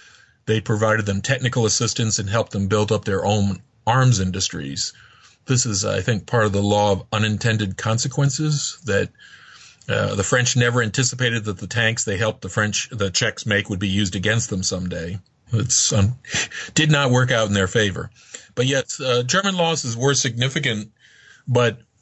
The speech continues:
the German military was built for short-term conflicts.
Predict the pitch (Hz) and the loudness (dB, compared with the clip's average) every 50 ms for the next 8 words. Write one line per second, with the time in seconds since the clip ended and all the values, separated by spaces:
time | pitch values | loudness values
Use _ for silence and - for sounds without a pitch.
0 | _ - - _ _ - - - - 139 127 147 170 190 185 170 143 135 147 143 | _ -20 -20 _ _ -20 -20 -8 -6 -4 0 2 4 4 4 6 6 6 6 4
1 | 147 139 123 - 127 110 110 104 101 98 101 110 120 117 113 110 - - 98 - | 4 4 2 2 2 2 2 2 0 -2 0 2 2 2 2 2 -2 -4 -4 -2
2 | - - 123 123 120 - - 123 110 104 101 - - 113 107 110 113 - - 101 | 0 2 2 2 2 0 0 0 0 0 -2 -2 -2 0 0 0 0 -2 -2 -2
3 | 90 - - - - - - | -4 -4 -4 -4 -4 -4 -4